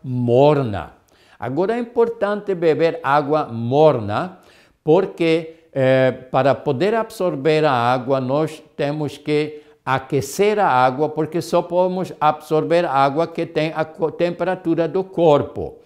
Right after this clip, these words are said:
E então, eh, para não gastar energia, eh,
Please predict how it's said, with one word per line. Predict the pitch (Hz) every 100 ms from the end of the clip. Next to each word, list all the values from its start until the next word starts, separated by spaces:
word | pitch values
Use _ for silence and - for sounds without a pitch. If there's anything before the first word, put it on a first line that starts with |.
| _ - _ _
E | 143 135 135
então, | 131 123 151 190 202 - _ _ _
eh, | 123 127 123 120 117 - 113 -
para | 135 131 131
não | 135 143 180 220
gastar | 214 202 - - 160 113 98 -
energia, | 143 170 175 160 113 107 165 190 131 117 117 - _ _
eh, | 131 120 113 113